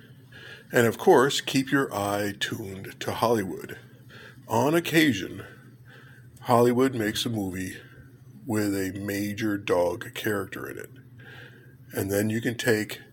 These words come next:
whatever dog character that is, get your show dogs of that particular breed, breed them, make the puppies ready for right after the premiere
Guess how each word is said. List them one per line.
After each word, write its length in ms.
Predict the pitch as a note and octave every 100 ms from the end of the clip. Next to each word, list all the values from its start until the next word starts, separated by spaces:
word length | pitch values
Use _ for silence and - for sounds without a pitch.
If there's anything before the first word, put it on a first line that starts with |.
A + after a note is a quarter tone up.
| - - -
whatever 380 | G2+ A2 G#2+ G#2+
dog 480 | G#2 G2+ G2+ G#2 -
character 520 | - B2 G#2 - G#2
that 200 | F#2 F2
is, 460 | F2 E2+ - - - - - - - -
get 220 | G2 -
your 120 | A2
show 260 | - B2 A2
dogs 480 | G2+ G2+ G#2 G#2 -
of 220 | G#2+ G2+ G2+
that 240 | F#2 -
particular 520 | A#2+ A#2 A2 G#2+ F#2
breed, 560 | F#2 F#2+ E2+ F2+ A#2 - - - - - - - - - - - - - -
breed 300 | A#2 B2+ C#3+
them, 460 | A#2+ B2+ C3+ C#3 C#3 - - - - - - - - - -
make 400 | B2 A2 G#2+ -
the 80 | -
puppies 560 | - C3 - A#2+ A2+
ready 400 | A2+ A#2 A2+ B2
for 800 | G#2+ - A2+ G#2+ G#2+ G#2+ A2 G#2+ - - - - - -
right 280 | A2 A2
after 380 | G#2+ G2 - B2
the 80 | A2
premiere 640 | - A#2+ F#2+ F#2 F#2 A2